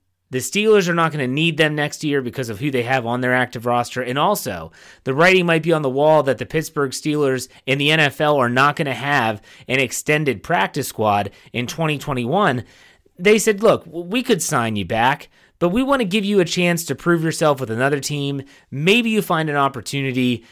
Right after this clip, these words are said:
and if you don't find an opportunity, we'll be in touch." I guarantee you that's exactly what was said. And so three players, they found their way to new teams, new opportunities, new experiences for them to maybe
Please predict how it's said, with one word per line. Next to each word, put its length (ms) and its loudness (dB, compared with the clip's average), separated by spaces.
and 300 2
if 160 0
you 80 -4
don't 280 2
find 200 2
an 80 2
opportunity, 800 0
we'll 120 0
be 140 2
in 120 0
touch." 340 -6
I 120 -8
guarantee 560 2
you 100 0
that's 160 -2
exactly 500 0
what 140 -2
was 160 -4
said. 280 -8
And 160 -2
so 140 2
three 300 -4
players, 520 4
they 160 2
found 280 2
their 120 2
way 100 4
to 100 2
new 160 2
teams, 520 -4
new 340 2
opportunities, 880 0
new 640 0
experiences 880 2
for 160 -4
them 480 2
to 120 -4
maybe 680 -2